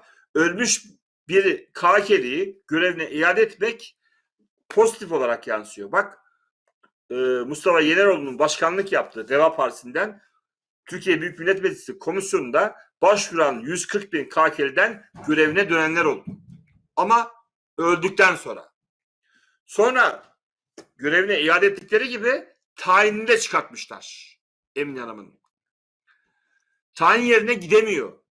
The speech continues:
Öldü çünkü. Öbür tarafta tayin yerine gitti.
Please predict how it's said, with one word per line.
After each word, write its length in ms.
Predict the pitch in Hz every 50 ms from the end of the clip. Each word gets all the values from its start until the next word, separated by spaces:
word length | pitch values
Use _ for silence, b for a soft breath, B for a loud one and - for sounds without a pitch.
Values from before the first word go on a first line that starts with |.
| _
Öldü 320 | - 143 156 151 143 156 190
çünkü. 440 | - - 139 110 - - 98 _ _ _ _ _ _ _ _ _ _ _ _ _ _ _ _ _ _ _ _ _ _ - -
Öbür 200 | 156 180 214 233
tarafta 720 | 208 - 247 233 220 - - 185 151 120 107 - _ _
tayin 320 | - - 160 175 208 214 208
yerine 300 | 190 170 156 165 208 214
gitti. 640 | 160 175 175 - _ - 160 127 104 - _ _